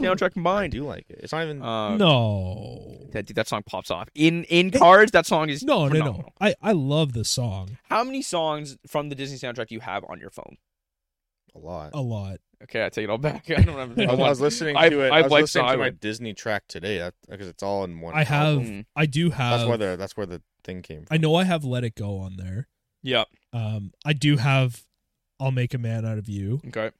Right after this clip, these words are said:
Speaker 3: I have the entire Tarzan album.
Speaker 2: Yep, that makes sense.
Speaker 3: As well as I Can Go the Distance. And then I think it ends. I definitely, oh, I have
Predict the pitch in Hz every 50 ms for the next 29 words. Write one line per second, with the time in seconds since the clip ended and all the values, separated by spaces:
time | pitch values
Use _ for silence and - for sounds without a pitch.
0 | _ _ _ - 127 135 117 151 160 165 160 156 139 151 147 139 135 131 - -
1 | - 135 139 139 139 127 - - - 123 120 120 117 - 110 107 104 104 98 71
2 | 98 98 101 98 101 117 98 95 98 110 143 - _ _ _ - 113 110 110 -
3 | 104 110 113 107 110 101 120 - - - - - _ _ _ _ _ _ _ -
4 | 127 123 123 120 123 123 123 120 120 113 117 117 110 - - - 120 113 110 123
5 | 113 107 101 95 101 95 92 78 - - - - 95 - - - - - - -
6 | - _ _ _ _ - 147 147 139 135 127 135 - - _ _ - 131 143 165
7 | - 208 190 196 202 196 185 - - - - _ _ _ _ - 175 180 143 -
8 | 151 165 - 226 214 - _ - 220 226 220 202 165 131 - - 143 156 151 151
9 | 143 - -